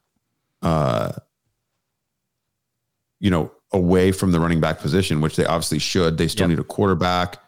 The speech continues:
Speaker 1: They've been rumored as big-time potential players for Lamar Jackson if the Ravens decide to listen. You know, I don't think they're really in a position where they can afford to invest highly in Allgeier. They probably will add another day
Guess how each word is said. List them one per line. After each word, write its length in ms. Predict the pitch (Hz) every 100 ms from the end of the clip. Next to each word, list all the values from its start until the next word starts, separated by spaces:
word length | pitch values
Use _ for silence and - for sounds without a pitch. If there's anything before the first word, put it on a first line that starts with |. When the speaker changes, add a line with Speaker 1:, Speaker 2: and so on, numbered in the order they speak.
| _
Speaker 1:
They've 180 | 92 76
been 160 | 85 80
rumored 360 | 90 87 85
as 220 | 80 76
big-time 640 | - 85 82 - 82 80 67
potential 460 | - - 95 87 85
players 480 | 76 90 85 87 82
for 160 | -
Lamar 280 | 80 80 80
Jackson 420 | 73 80 82 - 82
if 100 | -
the 100 | 73
Ravens 360 | 80 80 78
decide 340 | 73 80 78 73
to 60 |
listen. 520 | 73 92 - 90 87 80 _ _ _ _ _
You 80 | -
know, 40 | 95
I 60 |
don't 160 | 123 113
think 140 | 110
they're 100 | 98
really 180 | 95 101
in 40 |
a 20 | 85
position 380 | - 98 -
where 80 | 85
they 80 | 82
can 100 | 80
afford 540 | 69 - 90 95 98
to 240 | - 78 -
invest 360 | 85 80 82 -
highly 400 | 80 85 98 110
in 60 |
Allgeier. 340 | 107 113 110 117
They 100 | 101
probably 240 | 123 110
will 260 | 82 87 87
add 160 | 85
another 320 | 85 78 80
day 440 | 78 78 78 78